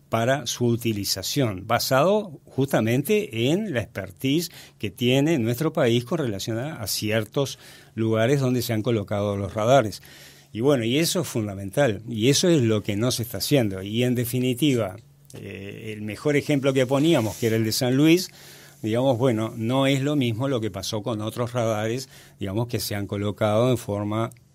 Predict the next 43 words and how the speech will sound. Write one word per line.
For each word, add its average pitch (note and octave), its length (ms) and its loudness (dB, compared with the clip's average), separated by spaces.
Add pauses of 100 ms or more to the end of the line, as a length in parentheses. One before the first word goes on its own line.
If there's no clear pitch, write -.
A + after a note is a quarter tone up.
(160)
rara, A#2 880 0
en A2 140 -2
el G#2 100 -2
sentido A2 460 -4
de A2+ 140 0
que G#2 100 -6
a F#2+ 60 -8
mí G#2+ 120 -2
no B2+ 80 0
me A2+ 140 0
queda G#2 240 -2
claro A2 380 -2
qué A#2 120 -4
es G#2+ 60 -4
lo G#2 80 -8
que G#2 80 -8
están A2 240 -2
persiguiendo. G2+ 720 -2 (560)
Este, G2+ 340 -6
la G#2 80 -2
interbalnearia B2+ 760 4
es - 120 2
un C#3 100 2
problema B2+ 540 2
por C#3 360 2
lo G2+ 220 -4
que G#2+ 120 -4
es - 120 -6
el G#2 140 -2
tráfico, C3 800 0 (460)
digamos, G2+ 340 -2
la G2 100 -6
cantidad G2 400 -8
de A#2+ 160 0
tráfico A#2+ 500 -2
y C3+ 60 -4
sobre A#2+ 320 0
todo F#3+ 260 0
el F3 80 -2
tráfico D3 420 -2
peatonal. G#2+ 580 -2
Hay C3 200 0
que, E3+ 220 2